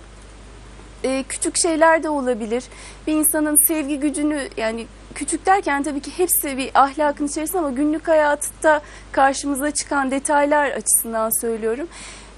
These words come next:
Kişiliğindeki bir bozukluğu değiştirmesi gerekebilir bir insanın. Ahlakını güzelleştirmesi gerekir. Nefsindeki eksiklikleri, kötülükleri, e, fıtratında, e, o şekilde yetiştirilmesinden kaynaklanan bozukluklar olabilir.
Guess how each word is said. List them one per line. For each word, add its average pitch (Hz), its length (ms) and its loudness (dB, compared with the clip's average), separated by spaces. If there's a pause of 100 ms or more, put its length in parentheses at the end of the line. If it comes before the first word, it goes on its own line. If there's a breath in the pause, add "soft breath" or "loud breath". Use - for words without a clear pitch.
(140)
Kişiliğindeki 330 720 0
bir 294 140 0
bozukluğu 311 500 -2
değiştirmesi 294 640 -2
gerekebilir 262 500 -4
bir 247 60 -4
insanın. 247 500 -4
Ahlakını 302 560 2
güzelleştirmesi 269 920 0
gerekir. 262 340 -4
Nefsindeki 302 840 -2 (300 loud breath)
eksiklikleri, 294 800 -2
kötülükleri, 285 720 -4
e, 262 420 -2
fıtratında, 311 920 0 (100)
e, 269 300 -2 (720 loud breath)
o 320 100 4
şekilde 330 320 2
yetiştirilmesinden 311 1040 0
kaynaklanan 294 840 -2
bozukluklar 294 560 -2
olabilir. 247 440 -2